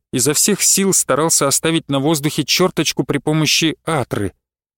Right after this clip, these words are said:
однако каждая его попытка оборачивалась сокрушительной неудачей.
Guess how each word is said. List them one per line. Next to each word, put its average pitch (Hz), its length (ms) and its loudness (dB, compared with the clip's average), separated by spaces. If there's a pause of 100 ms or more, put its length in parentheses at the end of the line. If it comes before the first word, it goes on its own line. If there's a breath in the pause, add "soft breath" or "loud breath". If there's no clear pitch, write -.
(180)
однако 151 460 0
каждая 151 460 2
его 147 280 2
попытка 160 640 -2 (380)
оборачивалась 165 680 2
сокрушительной 151 840 2
неудачей. 135 840 0